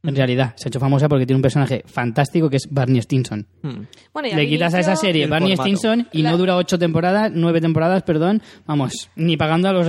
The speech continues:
Speaker 1: a los televidentes.
Speaker 2: Y las narrativas
Speaker 3: La
Speaker 2: también, que eran
Speaker 3: narrativa al
Speaker 2: muy,
Speaker 3: principio, sí.
Speaker 2: sí,
Speaker 1: Y
Speaker 2: eran
Speaker 1: la
Speaker 2: muy
Speaker 1: narrativa
Speaker 2: dinámicas.
Speaker 1: sí, pero la narrativa no te aguanta una nueve temporadas
Speaker 2: Sí, sí,
Speaker 1: de
Speaker 2: claro.
Speaker 1: serie, ¿eh?
Speaker 2: Mm.
Speaker 1: Eso seguro.
Speaker 3: Y bueno, pues nada, estaremos atentos a ver este tema del spin-off.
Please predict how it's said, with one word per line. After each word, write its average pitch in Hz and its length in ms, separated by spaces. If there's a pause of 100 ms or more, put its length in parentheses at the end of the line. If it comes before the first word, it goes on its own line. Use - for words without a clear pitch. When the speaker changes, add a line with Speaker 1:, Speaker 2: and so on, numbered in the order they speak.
Speaker 1:
a 156 220
los 147 360
televidentes. 131 600
Speaker 2:
Y 143 40
las 135 100
narrativas 131 520
Speaker 3:
La 139 60
Speaker 2:
también, 139 200
que 147 80
eran 143 160
Speaker 3:
narrativa 139 240
al 139 80
Speaker 2:
muy, 135 180
Speaker 3:
principio, 127 320
sí. - 80
Speaker 2:
sí, 151 80
Speaker 1:
Y - 20
Speaker 2:
eran 151 140
Speaker 1:
la 160 80
Speaker 2:
muy 151 80
Speaker 1:
narrativa 151 200 (200)
Speaker 2:
dinámicas. 131 100
Speaker 1:
sí, 190 160
pero 151 140
la 139 100
narrativa 135 400
no 180 100
te 180 60
aguanta 156 320
una 147 300
nueve 143 260
temporadas 131 360
Speaker 2:
Sí, 127 40
sí, 123 60
Speaker 1:
de 120 80
Speaker 2:
claro. - 180
Speaker 1:
serie, 110 240
¿eh? 240 80 (260)
Speaker 2:
Mm. 123 120
Speaker 1:
Eso 143 420
seguro. 117 520 (800)
Speaker 3:
Y 214 240
bueno, 196 260
pues 240 220
nada, 190 240
estaremos 208 400
atentos 208 480
a 208 80
ver 196 480 (200)
este 196 280
tema 185 320
del 180 580
spin-off. 196 540